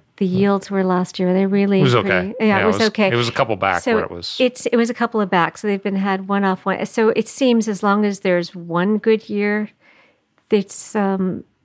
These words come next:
Speaker 1: this one guy that, um, that I visited, he's down to, um, fifteen hectoliters per hectare this year. It's usually, like, thirty-five.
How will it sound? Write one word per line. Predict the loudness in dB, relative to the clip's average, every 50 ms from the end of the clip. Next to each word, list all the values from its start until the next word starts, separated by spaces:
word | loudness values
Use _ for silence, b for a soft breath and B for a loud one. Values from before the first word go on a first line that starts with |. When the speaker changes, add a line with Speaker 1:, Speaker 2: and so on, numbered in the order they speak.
| _ _ _
Speaker 1:
this | -16 -16 -8 -4
one | -2 0 0 0
guy | 0 0 2 2 0 0 0
that, | -2 -2 -2 -4 -6 -8 -6 -4
um, | -2 -2 -2 -2 -4 -4 -8 _ _ _ _ _ _ _ _ _ -20 -20 _ _ -20 -20 -20 _ _ _ _ -4
that | -2 0
I | 0 0
visited, | 0 -2 -2 -2 0 0 2 0 0 B B B B B B B B B B B B B B _
he's | -4 -4 -2
down | 0 2 2 2 2 2
to, | 0 -2 -2 0 2 2 2 2
um, | 2 2 2 0 0 0 -2 -2 -4 -4 -6 -10 -12 -16 -20 -20 _ _ _ _ _ _ _ _
fifteen | _ -2 -2 -2 -4 _ _ _ _ _ _ -8 -4 0 0 2 2 2 2 2 2 2 2 2 0 0 0 0 0 -2 -2 0 0
hectoliters | 0 0 0 0 0 0 2 2 0 -4 -2
per | -2 -2 -2
hectare | -2 -2 -2 -4 -2
this | -2 -4 -4 -2 -2
year. | 0 0 0
It's | 0 -2 -2
usually, | -4 -4 -4 -2 -2 0
like, | 0 0 0 -2 -2
thirty-five. | -2 -2 -2 -2 -2 -2 -2 0 0 -2 -4 -6 -12 -20